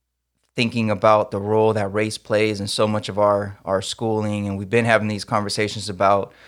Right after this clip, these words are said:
everything from discipline to grading and how all these things, um, reinforce the oppressive structures of, of our society and reinforce them through our school system. And we're gonna continue to do that. But for sure,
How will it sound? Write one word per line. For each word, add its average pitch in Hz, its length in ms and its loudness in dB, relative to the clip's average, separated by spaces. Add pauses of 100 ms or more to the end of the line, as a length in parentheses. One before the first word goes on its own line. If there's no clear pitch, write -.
(140)
everything 113 340 2
from 98 260 -2
discipline 127 520 -4
to 107 80 -6
grading 110 480 2
and 101 120 -4
how 113 200 6
all 107 220 6
these 107 240 -4
things, 104 500 -2 (380)
um, 95 580 0
reinforce 107 680 0
the 101 120 -6
oppressive 101 440 -4
structures 104 680 -2
of, 101 500 0 (340)
of 101 260 2
our 101 140 2
society 101 800 -2
and 98 380 -4
reinforce 104 440 -4
them 98 100 -8
through 104 280 -4
our 98 260 -2 (160)
school 107 320 -6
system. 95 500 -4 (400)
And 107 160 2
we're 127 80 4
gonna 135 160 2
continue 117 420 -2
to 98 120 -6
do 101 160 -6
that. 95 260 -2
But 98 160 0
for 98 140 -10
sure, 101 580 0